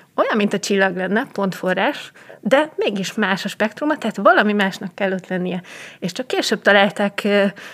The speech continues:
vagy jöttek rá, hogy igazából azok nem is csillagok, és nem is a mi galaxisunkban lévő objektumok,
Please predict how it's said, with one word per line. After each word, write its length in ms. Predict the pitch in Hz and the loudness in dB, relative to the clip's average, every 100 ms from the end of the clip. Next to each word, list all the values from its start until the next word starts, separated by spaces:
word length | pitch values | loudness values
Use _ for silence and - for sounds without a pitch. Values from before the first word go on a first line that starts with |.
| - _ 190 | -20 _ 4
vagy 140 | 202 | 6
jöttek 340 | 214 226 190 185 | 6 4 0 0
rá, 140 | 220 | 2
hogy 160 | 220 214 | 4 2
igazából 680 | 214 214 226 214 220 220 202 | 2 2 2 4 4 4 2
azok 260 | 208 208 | 0 0
nem 160 | 277 247 | 2 2
is 120 | 208 | 2
csillagok, 480 | - 190 175 185 220 | 2 2 4 2 0
és 140 | - 196 | -2 -2
nem 140 | 226 | 0
is 120 | 202 | 0
a 80 | 196 190 | 0 0
mi 140 | 208 | 2
galaxisunkban 760 | 190 190 180 - 175 190 185 180 | 4 2 2 -4 -6 -4 -2 0
lévő 260 | 185 175 | 0 0
objektumok, 500 | 190 220 247 285 277 | 0 -2 -2 -4 -4